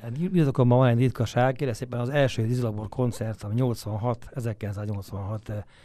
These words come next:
január huszonkettedikén a Petőfi Csarnokban volt. Ennek a koncertnek van egy felvétele nálam, amikor először is hangzott el az a fajta honky tonk woman feldolgozás, amelyet ugye mi játszottunk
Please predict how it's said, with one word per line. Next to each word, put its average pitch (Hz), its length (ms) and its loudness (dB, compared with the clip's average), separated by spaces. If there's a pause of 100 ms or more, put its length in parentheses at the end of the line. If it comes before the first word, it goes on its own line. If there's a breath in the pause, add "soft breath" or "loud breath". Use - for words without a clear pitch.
(200 loud breath)
január 113 320 0
huszonkettedikén 110 600 -6
a 101 40 -8
Petőfi 101 360 -6
Csarnokban 95 640 -8 (380 soft breath)
volt. 110 540 -2 (640 soft breath)
Ennek 127 160 0
a 110 40 0
koncertnek 120 400 0
van 135 100 0
egy 113 60 -2
felvétele 110 520 0
nálam, 110 500 0 (720 loud breath)
amikor 131 340 2
először 127 300 2
is 110 80 -6
hangzott 110 440 0
el 123 500 -4 (440 soft breath)
az 117 180 -2
a 127 60 0
fajta 113 320 -6
honky 113 340 -4
tonk 95 420 -8
woman 113 300 -4
feldolgozás, 104 680 -6
amelyet 98 260 -8
ugye 98 220 -10
mi 107 320 -8
játszottunk 107 580 -12